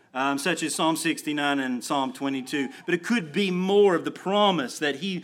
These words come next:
would come as the seed of David, the seed of Adam, and he would be fully God, yet at the same time fully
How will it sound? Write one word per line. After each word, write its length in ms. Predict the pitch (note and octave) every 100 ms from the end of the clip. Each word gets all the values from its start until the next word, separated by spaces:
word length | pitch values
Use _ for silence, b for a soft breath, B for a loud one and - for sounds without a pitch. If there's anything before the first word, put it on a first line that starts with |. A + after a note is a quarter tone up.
| B
would 220 | D#3+ D#3+ -
come 280 | G#3 F3
as 100 | D3+
the 80 | C3+
seed 300 | C3+ G#3 F3+
of 120 | D3+ B C#3
David, 520 | E3+ F#3 F#3 D3 C3
the 60 | C#3
seed 280 | - F#3 D#3+
of 140 | - B -
Adam, 540 | F3+ G3 F3+ C#3+ C3
and 100 | C3
he 100 | F3
would 120 | D#3+
be 140 | D#3 C#3
fully 600 | - G#3+ G3+ F3 D3+ B B
God, 300 | E3+ F#3 F#3
yet 140 | D#3+ D#3+
at 100 | E3
the 80 | D#3+
same 300 | G3+ F#3+ E3
time 240 | D#3+ D#3+
fully 680 | - - G#3+ F#3+ F3 D#3+